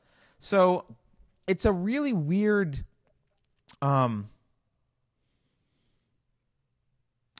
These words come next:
it's, it's not weird. That's the wrong word. It's a dishonest evaluation of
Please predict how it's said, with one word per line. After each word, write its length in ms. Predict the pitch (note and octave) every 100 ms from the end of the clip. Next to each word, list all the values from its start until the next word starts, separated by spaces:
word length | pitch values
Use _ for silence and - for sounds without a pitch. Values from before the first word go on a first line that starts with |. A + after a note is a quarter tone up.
| - _ _ _ _
it's, 240 | - G#3+ A#3 -
it's 220 | G3 -
not 240 | A3+ B3+ D#3
weird. 220 | D3 C3+
That's 160 | F3
the 100 | -
wrong 240 | E3 D#3 C3
word. 300 | B2 A2 G2 _
It's 140 | F#3+ F3+
a 100 | A3
dishonest 1080 | D3 G3+ - G3 F#3+ G3+ C#3 F#2 - - - - _ _ _ -
evaluation 1000 | C#3+ C3 D3+ C#3+ C3+ C3+ C3+ - F#2+ F#2+ - _ _ _ -
of 380 | A2+ A2 G2+